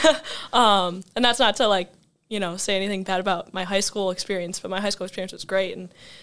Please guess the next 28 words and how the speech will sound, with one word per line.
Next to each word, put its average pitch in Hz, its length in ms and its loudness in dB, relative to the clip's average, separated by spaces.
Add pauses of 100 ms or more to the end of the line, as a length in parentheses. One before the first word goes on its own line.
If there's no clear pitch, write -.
(100)
this 220 160 0
has 220 120 -2
definitely 196 320 -2
exceeded 190 340 -4
my 190 100 -4
expectations. 185 680 -8
I 185 80 -6
think, 180 300 -12 (560)
um, 190 240 -4
the 185 80 -6
team 196 500 -4 (340)
environment, 196 680 0 (160)
Coach 202 280 -6
Huff 196 600 -4
just 185 220 -12
brings 185 240 -4
so 185 180 -6
much 185 220 -6
energy 190 560 -8
and 185 180 -10
so 190 160 -4
much 180 180 -8
positivity 190 480 -8
to 190 60 -18
practice. 190 460 -10
It's 196 120 -6
just, 180 160 -6
like, 180 240 -6